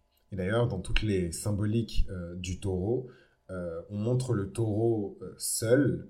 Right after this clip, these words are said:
mais la vérité, c'est que sur son dos, euh, au milieu des flots, se trouve la belle, euh, fille du roi d'Agénor.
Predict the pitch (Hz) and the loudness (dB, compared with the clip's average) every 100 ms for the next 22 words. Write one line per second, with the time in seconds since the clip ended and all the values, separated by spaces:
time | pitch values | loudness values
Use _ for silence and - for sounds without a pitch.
0 | - 95 92 92 92 87 87 127 131 127 | -8 -4 -2 -2 -2 -2 0 0 0 -2
1 | - - 123 113 - 92 82 82 131 156 | -6 -4 -2 -2 -4 -6 -6 0 2 2
2 | - - - _ - 85 80 78 131 127 | -2 -14 -20 _ -10 -10 -10 -2 6 8
3 | 120 110 87 87 - 117 127 - - 98 | 8 6 0 -4 -2 0 0 -2 -8 -8
4 | - - 101 123 127 127 92 85 80 95 | -8 -4 -2 -2 -4 -8 -6 -6 -2 2
5 | 107 113 - - _ _ _ - 90 85 | 4 2 -4 -10 _ _ _ -10 -6 -6
6 | - - 113 113 98 85 80 92 101 - | -6 -6 -6 -6 -6 -6 -2 -2 -2 -4
7 | - 85 92 92 87 - - | -12 -8 -4 -2 -4 -6 -12